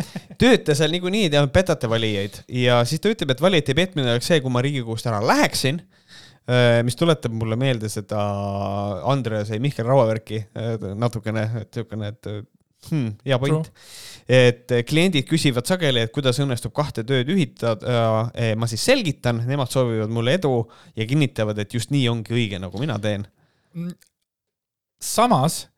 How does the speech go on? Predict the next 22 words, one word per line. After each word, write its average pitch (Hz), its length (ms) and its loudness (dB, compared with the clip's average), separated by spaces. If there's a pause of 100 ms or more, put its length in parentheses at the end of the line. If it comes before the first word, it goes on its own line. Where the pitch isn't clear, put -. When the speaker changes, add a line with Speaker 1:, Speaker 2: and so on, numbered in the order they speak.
(200)
Speaker 2:
kui 147 120 -2
Mihkel 170 340 0
Raud, 151 500 4
äh, 117 720 0 (280)
kellel 135 200 2
täna 147 160 4
on 120 60 -2
sünnipäev, 120 440 0
palju 135 220 0
õnne, 135 160 -2
Mihkel, 117 400 -6 (300)
meil 123 280 -8
on 110 80 -6
samal 117 200 -2
päeval 131 120 -4
sünnipäev. 117 400 -4 (140)
Speaker 1:
Random. 123 400 -2
Speaker 2:
Äh, 131 120 -4
siis, 131 360 -6
äh, 135 400 -2
<laughs> - 180 -2
mida? - 180 -2